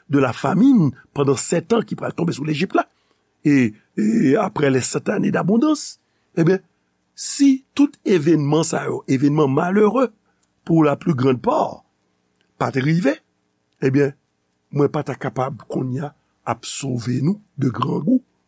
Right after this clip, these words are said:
E ben, mal ke nou te vle fè, nan, ke nou te fè, nan, efektivman, Letènèl pran, li chanje li an byen, pou l te kapab de sove nou nou menm, de gran gou,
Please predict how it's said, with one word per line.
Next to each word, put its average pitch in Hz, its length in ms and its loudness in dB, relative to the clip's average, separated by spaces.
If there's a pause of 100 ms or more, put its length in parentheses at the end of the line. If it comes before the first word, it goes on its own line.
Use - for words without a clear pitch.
(540)
E 131 100 0
ben, 127 200 0 (760)
mal 214 800 2
ke 190 120 2
nou 156 200 0
te 160 160 4
vle 120 380 0 (100)
fè, 135 400 -4
nan, 170 360 -2 (280)
ke 156 120 0
nou 123 80 -6
te 131 120 0
fè, 135 220 -6
nan, 208 260 -2 (120)
efektivman, - 500 -16 (580)
Letènèl 120 440 -10
pran, 156 300 -12 (340)
li 104 80 -10
chanje 87 480 -10
li 139 80 -10 (160)
an 90 240 -10
byen, 110 240 -12 (400)
pou - 140 -4
l 131 60 -6
te 151 100 -10
kapab 110 340 -10
de - 60 -20 (180)
sove 117 480 -4
nou 113 80 -2
nou 113 160 0
menm, 302 300 0 (600)
de 120 140 -14
gran 139 320 -12
gou, 220 220 -2